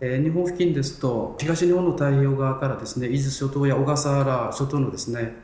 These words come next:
東から年に、まあ、十センチぐらいの速度で、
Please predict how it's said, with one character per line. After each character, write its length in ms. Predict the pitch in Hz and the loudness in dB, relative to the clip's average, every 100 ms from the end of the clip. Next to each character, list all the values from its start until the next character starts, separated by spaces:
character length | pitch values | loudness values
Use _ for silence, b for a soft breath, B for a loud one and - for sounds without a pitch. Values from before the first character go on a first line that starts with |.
| - | -12
東 220 | 131 139 - | -4 -4 0
か 100 | 139 | 2
ら 60 | |
年 280 | 139 151 151 | 4 4 2
に、 260 | 139 110 - | 2 0 -2
ま 100 | 143 | 0
あ、 20 | |
十 100 | 139 | 0
セ 160 | 156 156 | 0 0
ン 40 | |
チ 120 | 151 | 0
ぐ 100 | 156 | 0
ら 80 | 165 | 0
い 40 | 165 | 2
の 120 | 143 | 0
速 200 | 127 123 | -2 -4
度 120 | 123 | -4
で、 340 | 113 110 - | -4 -4 -8